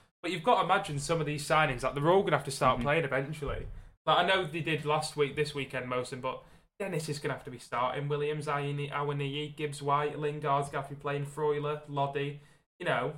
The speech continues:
Speaker 1: Henderson. That's seven or eight just
Speaker 2: Yeah.
Speaker 1: right there, and that's just from someone who doesn't really know their team that well.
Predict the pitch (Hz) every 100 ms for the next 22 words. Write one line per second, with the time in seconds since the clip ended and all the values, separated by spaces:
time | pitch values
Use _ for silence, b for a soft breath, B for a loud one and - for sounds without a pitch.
0 | - 160 151 143 143 147 160 185 - -
1 | 208 156 147 190 143 139 110 127 131 147
2 | 180 160 143 127 147 143 - 139 147 135
3 | 139 135 135 135 131 131 127 123 123 123
4 | 147 190 190 - 110 110